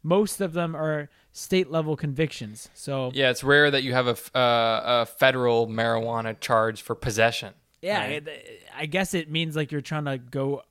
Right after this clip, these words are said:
Speaker 1: over the border, right?
Speaker 2: I don't know. I
Speaker 1: I don't
Speaker 2: don't know.
Speaker 1: know,
Speaker 2: I don't know.
Speaker 1: 'cause our, our federal officers, maybe they're, like, border people. I don't know.
Speaker 2: Yeah.
Speaker 1: But, uh, yeah, so, I mean, h-, the big news is the che-,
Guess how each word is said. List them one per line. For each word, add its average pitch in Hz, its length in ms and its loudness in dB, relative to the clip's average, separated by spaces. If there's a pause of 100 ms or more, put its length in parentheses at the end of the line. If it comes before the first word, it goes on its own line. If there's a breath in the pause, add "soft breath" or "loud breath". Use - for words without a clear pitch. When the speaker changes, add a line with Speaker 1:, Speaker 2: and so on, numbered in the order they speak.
(220)
Speaker 1:
over 139 320 -8
the 135 100 -4
border, 160 560 -2 (360)
right? 160 380 -4
Speaker 2:
I 120 120 -8
don't 117 160 -8
know. 110 240 -6 (120)
I 113 60 -12
Speaker 1:
I 113 40 -8
don't - 80 -6
Speaker 2:
don't 214 120 -4
know. 165 220 -6
Speaker 1:
know, - 100 -20
Speaker 2:
I - 40 -18
don't 110 120 -10
know. - 60 -8
Speaker 1:
'cause - 120 -12 (120)
our, 190 200 -6
our 156 80 -14
federal 185 400 -4
officers, 156 480 -8
maybe 156 240 -10
they're, 143 140 -10
like, 123 180 -12
border 135 300 -12
people. - 280 -20
I 131 100 -16
don't 139 160 -14
know. 117 140 -16 (1500 soft breath)
Speaker 2:
Yeah. 117 360 0
Speaker 1:
But, - 40 0
uh, 170 720 10
yeah, 170 360 8
so, 175 320 -2
I 190 100 0
mean, 202 200 0
h-, 180 200 -6
the 170 100 -4
big 185 280 0
news 190 260 0
is 175 140 2
the 151 100 -2
che-, 175 540 0